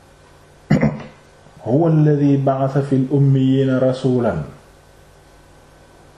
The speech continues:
يتلو عليهم آياته ويزكيهم." Di leen jàngal aayaay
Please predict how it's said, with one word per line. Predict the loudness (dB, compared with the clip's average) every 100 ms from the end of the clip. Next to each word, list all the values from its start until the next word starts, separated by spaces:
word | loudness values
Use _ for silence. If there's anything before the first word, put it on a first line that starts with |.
| -6
يتلو | -2 0 2 2
عليهم | 2 0 0 0
آياته | 0 2 0 -2
ويزكيهم." | -2 0 0 -2 -6 -6 -4 -2 0
Di | 0
leen | 2 0 -2
jàngal | 0 0 2 2 0 0
aayaay | -2 0 0 0